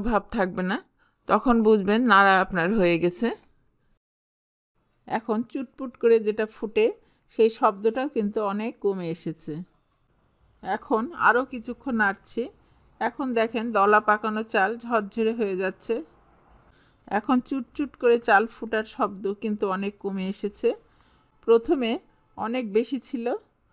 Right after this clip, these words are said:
চাল ভাজা হয়ে গেছে, এখন পানি দিচ্ছি। এরকম খালি করে একবারে ভরে দিব না, কারণ চালে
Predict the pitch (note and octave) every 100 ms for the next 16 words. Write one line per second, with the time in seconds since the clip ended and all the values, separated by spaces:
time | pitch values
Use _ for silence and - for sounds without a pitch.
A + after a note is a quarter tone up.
0 | _ _ _ G#3+ G3+ A3+ A3+ G3 G#3 A3+
1 | A3+ G3+ G#3 G#3 A#3+ G#3+ A#3 A3+ G3 F3+
2 | G3+ F#3 G3+ - - A#3+ - _ _ _
3 | _ _ _ - - G3 G#3+ A3+ G#3+ -
4 | A3 G3+ G3+ F#3+ F#3+ F4+ - _ _ _
5 | _ _ - G3 G3+ G#3+ G3 G#3+ G3 F#3
6 | F#3+ F#3 F#3 C#4 - _ _ - F#3+ G3+
7 | G#3+ G3+ G#3